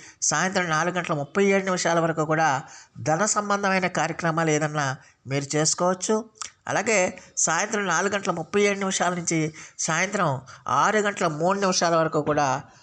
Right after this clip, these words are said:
లాభపరమైన కార్యక్రమాలు ఏదన్నా మీరు చేసుకోవడానికి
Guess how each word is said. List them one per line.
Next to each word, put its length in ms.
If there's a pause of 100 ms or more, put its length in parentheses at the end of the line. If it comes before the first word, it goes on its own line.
(140)
లాభపరమైన 1120 (380)
కార్యక్రమాలు 600
ఏదన్నా 520 (340)
మీరు 300
చేసుకోవడానికి 880